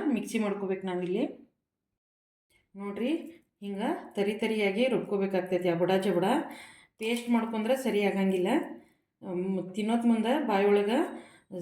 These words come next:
ಸರಿ ಆಗಂಗಿಲ್ಲ, ಹಿಟ್ ಹಿಟ್ ಹತ್ತತಿ. ಅದಕ್ಕೆ ಹಿಂಗ್ ತರಿ ತರಿಯಾಗಿ ನಾವು ರುಬ್ಕೋಬೇಕಾಕೈತಿ.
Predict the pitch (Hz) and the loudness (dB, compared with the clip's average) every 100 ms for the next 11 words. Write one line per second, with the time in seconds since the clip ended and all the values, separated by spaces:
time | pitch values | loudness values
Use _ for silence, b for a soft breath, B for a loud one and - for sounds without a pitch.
0 | 170 208 220 196 196 190 - 196 226 226 | -4 0 0 2 0 0 -2 -2 -2 0
1 | 220 - 196 220 196 202 214 202 202 175 | 0 -2 -2 0 -2 0 -2 0 0 -2
2 | 190 202 190 180 180 185 202 311 - B | -2 -2 2 0 0 -2 2 2 0 B
3 | - 190 175 196 180 170 165 - 160 208 | -4 -2 0 0 0 0 -2 -4 -6 -4